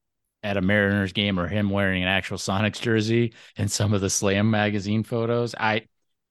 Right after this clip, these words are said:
I don't care. Like, they'll, they,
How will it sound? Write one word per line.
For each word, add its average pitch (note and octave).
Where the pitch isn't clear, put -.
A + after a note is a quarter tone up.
I B2+
don't A#2+
care. G2+
Like, F#2+
they'll, A#2+
they, A#2+